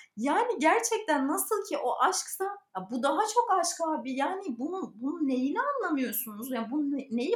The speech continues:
bu kadar zor geliyor? Ya bu insanların ne zararı var size? Ee, böyle söyleyince, biraz böyle ateşli konuşunca şey oluyormuş,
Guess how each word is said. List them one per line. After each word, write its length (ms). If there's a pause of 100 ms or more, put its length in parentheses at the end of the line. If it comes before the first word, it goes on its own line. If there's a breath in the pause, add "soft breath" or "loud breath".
bu 40
kadar 380
zor 260
geliyor? 540
Ya 220
bu 60
insanların 680
ne 100
zararı 500
var 180
size? 460 (520 loud breath)
Ee, 260
böyle 380
söyleyince, 600
biraz 360
böyle 240
ateşli 520
konuşunca 640
şey 280
oluyormuş, 640